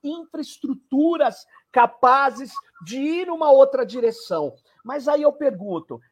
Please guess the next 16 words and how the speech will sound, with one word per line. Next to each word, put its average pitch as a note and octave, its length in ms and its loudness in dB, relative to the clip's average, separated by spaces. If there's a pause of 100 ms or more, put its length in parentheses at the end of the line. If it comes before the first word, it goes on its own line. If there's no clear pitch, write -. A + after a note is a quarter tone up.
cadê C#4+ 340 -4
a F4+ 80 0
burguesia B3+ 720 -6
nacional G#3+ 640 -8
pra G#3+ 180 -8
fazer G3 340 -10
essas G3+ 360 -14
coisas A3+ 420 -10 (220)
nessa C#4+ 560 0
área A3+ 300 -4
avançada? D3 760 -12 (220)
Eu A#3 220 -4
não D4 260 -10
vejo, E3 560 -10 (340)
não A3+ 440 -8
vejo. G3 580 -10